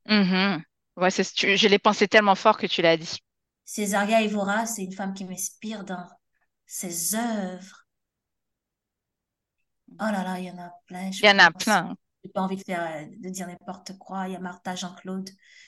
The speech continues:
Speaker 1: Mhm.
Speaker 2: qui a une belle voix de la musique haïtienne.
Speaker 1: Mhm.
Speaker 2: Et dans, dans, dans, dans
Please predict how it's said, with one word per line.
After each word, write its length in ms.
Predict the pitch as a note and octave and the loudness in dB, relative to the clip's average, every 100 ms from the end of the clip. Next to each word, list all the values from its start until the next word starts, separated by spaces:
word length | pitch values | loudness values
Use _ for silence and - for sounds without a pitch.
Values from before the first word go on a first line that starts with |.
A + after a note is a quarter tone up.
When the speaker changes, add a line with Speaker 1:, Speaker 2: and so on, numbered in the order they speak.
| - - | -20 -20
Speaker 1:
Mhm. 380 | E3+ E3+ F3 G3 _ | -20 -20 -20 -20 _
Speaker 2:
qui 100 | G3 | -4
a 20 | |
une 100 | F#3 | -4
belle 140 | F#3 F#3+ | -4 -4
voix 180 | F#3+ | -4
de 60 | F#3 | -4
la 80 | F3+ | -6
musique 260 | F#3 F#3+ | -8 -8
haïtienne. 760 | F#3 E3+ - F#3 F#3 F#3 F#3 F#3 | -10 -10 -10 -10 -12 -10 -10 -10
Speaker 1:
Mhm. 360 | F#3+ F3+ F3 G3+ _ _ _ _ _ _ _ _ | -12 -14 -16 -18 _ _ _ _ _ _ _ _
Speaker 2:
Et 180 | D#3+ E3+ | -18 -14
dans, 220 | F#3+ F3 | -14 -12
dans, 200 | F3 F3 E3+ E3+ | -14 -16 -16 -16
dans, 280 | F3 E3+ - | -16 -18 -20
dans 280 | F3+ F3+ E3+ | -20 -20 -20